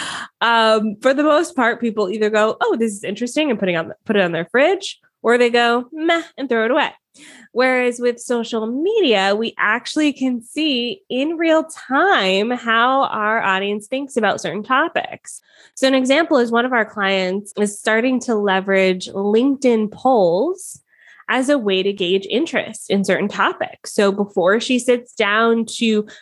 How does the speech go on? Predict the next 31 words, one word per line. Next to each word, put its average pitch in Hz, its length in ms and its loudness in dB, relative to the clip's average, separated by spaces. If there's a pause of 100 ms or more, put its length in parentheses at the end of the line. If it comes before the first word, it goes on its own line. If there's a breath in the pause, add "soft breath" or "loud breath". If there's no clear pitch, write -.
(180 loud breath)
plan 214 400 0
out 233 320 0
her 202 300 0
live 202 320 0
stream 196 340 -4
content, 196 720 -4 (520 loud breath)
she 240 260 0
does 233 200 2
a 254 80 2
poll 247 360 2
on 190 280 0
LinkedIn 214 540 -2
saying, 190 220 -2
"Hey, 185 440 -4
what 202 340 -2
topics 226 580 -2
are 214 120 -2
you 214 140 -6
struggling 233 460 0
with 185 180 -4
right 170 180 -2
now? 101 360 -6 (340 loud breath)
What 220 180 2
are 277 60 4
you 269 160 4
interested 226 460 -2
in 220 200 0
learning 247 360 2
about 180 280 -2
right - 240 -8
now?" 55 380 -10